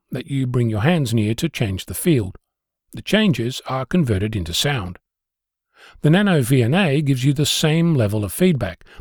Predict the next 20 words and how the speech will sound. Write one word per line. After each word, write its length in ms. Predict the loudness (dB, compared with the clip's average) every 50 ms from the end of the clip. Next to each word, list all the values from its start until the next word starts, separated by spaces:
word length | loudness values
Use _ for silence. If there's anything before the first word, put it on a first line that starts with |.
| -20 _ 0
but 160 | 0 0 2
does 220 | 4 2 0 0 0
so 220 | 0 0 0 2
visually 520 | 2 2 2 2 2 0 -2 -4 -6 -8 -6 -4
in 120 | -4 -4
a 60 | -4
quantitative 540 | -2 -2 0 0 0 0 -2 -4 -4 -4 -4
way, 280 | -4 -6 -6 -6 -10 -14 _ _ -20 _ _ _ _ _ -2
providing 380 | 0 2 4 4 4 4 4
you 100 | 4 2
with 100 | 2 0
the 160 | 0 0 2 2
insight 460 | 2 2 2 2 2 2 2 0 -2
to 140 | -4 -4 -2
adjust 320 | 0 2 2 2 0 -2
your 120 | -2 -2
antenna 420 | 0 0 0 0 0 0 0 -2 -4 _ _
to 140 | -2 0 0
your 180 | 2 2 0 0
liking 460 | 0 -2 -2 -2 -2 -4 -4 -4